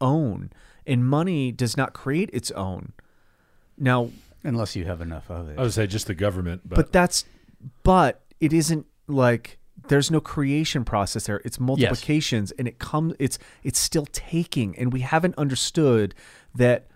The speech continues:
Speaker 1: whenever you build value based off taking a resource, whether that's melting into gold or whether that's using up a piece of land and calling that value, the representation of that does not genetically reproduce itself.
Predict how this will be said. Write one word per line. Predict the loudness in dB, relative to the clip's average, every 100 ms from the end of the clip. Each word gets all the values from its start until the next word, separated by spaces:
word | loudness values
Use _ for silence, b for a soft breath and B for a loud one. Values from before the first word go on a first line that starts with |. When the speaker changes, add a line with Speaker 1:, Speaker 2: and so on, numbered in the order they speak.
| _
Speaker 1:
whenever | 2 2 2
you | 0 0 -2 -2 b b b b b b b 0
build | 4 4 4
value | 6 6 6
based | 4 2
off | 2 0
taking | -4 -2 -2 0 0
a |
resource, | 0 0 -2 0 -2 0
whether | 0 0
that's | -2 -2
melting | 0 0 0 -2
into | -2
gold | -2 2 4 4 2 B B
or | -6
whether | 0 2 2
that's | 2 0 -2
using | -2 0 0 0
up | -2
a |
piece | -2 -2 -2
of | -2
land | -2 -2 -2
and | -4
calling | -2 0 0 0
that | 0 -2
value, | -2 -2 -2 -4 -6 B B -2
the | 0
representation | 2 2 0 0 -4 -4 -2 -2 -2 -2
of | -2
that | -2 -2
does | -4 -2
not | -4 -2
genetically | 0 0 0 0 -2 -4
reproduce | -4 -4 -4 -2 -2 -2
itself. | -6 -8 -8 -8 -12